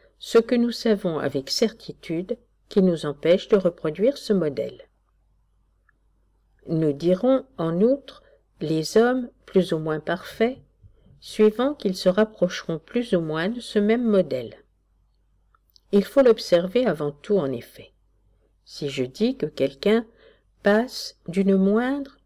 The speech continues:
à une plus grande perfection, ou inversement. Je n'entends point par là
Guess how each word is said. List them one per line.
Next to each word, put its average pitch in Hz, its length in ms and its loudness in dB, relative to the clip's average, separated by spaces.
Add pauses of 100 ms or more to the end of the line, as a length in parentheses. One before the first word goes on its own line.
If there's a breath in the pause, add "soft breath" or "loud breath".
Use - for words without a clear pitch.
(140)
à 165 160 0
une 160 200 -4
plus - 220 2
grande 220 460 -2
perfection, - 760 -6 (760)
ou 139 140 -4
inversement. 147 680 -4 (960)
Je - 160 -8
n'entends 151 360 -4
point 220 220 2
par 160 260 -4
là 220 260 0